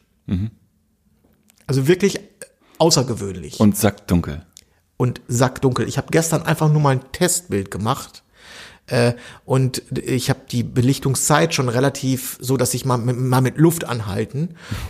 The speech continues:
Speaker 2: und landete so bei, äh, iso-Zahlen zwischen fünftausend und zehntausend, die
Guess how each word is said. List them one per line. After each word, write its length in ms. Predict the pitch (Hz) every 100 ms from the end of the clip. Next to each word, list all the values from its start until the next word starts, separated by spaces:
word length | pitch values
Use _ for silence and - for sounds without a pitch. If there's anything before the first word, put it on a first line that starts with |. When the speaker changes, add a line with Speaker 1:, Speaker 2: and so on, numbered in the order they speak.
| -
Speaker 2:
und 280 | 143 147 - -
landete 440 | 131 165 165 165
so 180 | 147 151
bei, 480 | 143 135 131 131 -
äh, 240 | 123 120 -
iso-Zahlen 500 | 147 151 - 139 135
zwischen 260 | 139 135
fünftausend 640 | 123 151 151 - 135 135 131
und 160 | 127
zehntausend, 760 | - 135 127 135 127 127 123 -
die 420 | 117 123 127 -